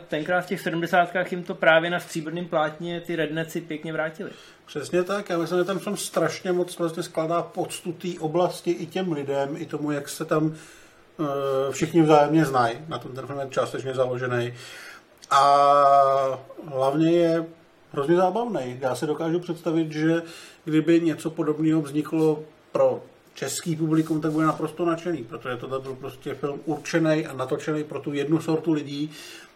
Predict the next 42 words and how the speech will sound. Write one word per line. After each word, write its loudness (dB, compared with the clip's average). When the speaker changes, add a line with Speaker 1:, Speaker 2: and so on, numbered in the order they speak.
Speaker 2:
a -6
je -4
tam -4
všechno, -4
co -6
mají -2
podle -4
mě -2
rádi. 0
A -2
i -6
když -8
teoreticky 4
bychom -2
to 2
mohli 0
zařadit -2
třeba -8
i -8
k -12
nějakým -8
kameňákům, -4
nebo -6
k -8
takovým -6
Speaker 1:
No, 2
Speaker 2:
těm -
Speaker 1:
spíš 4
tomu 6
Speaker 2:
neambicio-, 8
Speaker 1:
Slunce 8
seno, 2
že 6
jo? 8
Speaker 2:
tak, 4
no, 2
Speaker 1:
Ta-, 4
Speaker 2:
těm 10
Speaker 1:
tam 6
Speaker 2:
neambicioznějším 6
věcem 2
o 8